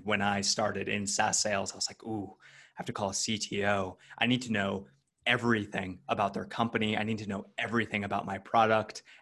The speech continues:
And I was super intimidated, and it led to a lot of call reluctance and ultimately me just not calling at all.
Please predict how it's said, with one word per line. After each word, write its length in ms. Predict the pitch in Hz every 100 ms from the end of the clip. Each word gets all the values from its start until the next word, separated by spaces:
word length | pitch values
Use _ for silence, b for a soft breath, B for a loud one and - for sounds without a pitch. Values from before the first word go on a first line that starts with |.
| -
And 320 | 110 104 104 -
I 120 | 120
was 180 | 120 -
super 240 | 139 135
intimidated, 460 | 117 143 139 107 101
and 100 | 101
it 160 | 104
led 200 | 110 107
to 120 | - 107
a 20 |
lot 140 | 101
of 100 | 101
call 220 | - 110
reluctance 800 | 101 98 110 - - 101 101 - B B -
and 80 | -
ultimately 400 | 160 113 110 101
me 200 | 101 101
just 240 | 98 -
not 400 | 104 101 101 - -
calling 340 | 110 104 110 113
at 80 | 110
all. 280 | 113 -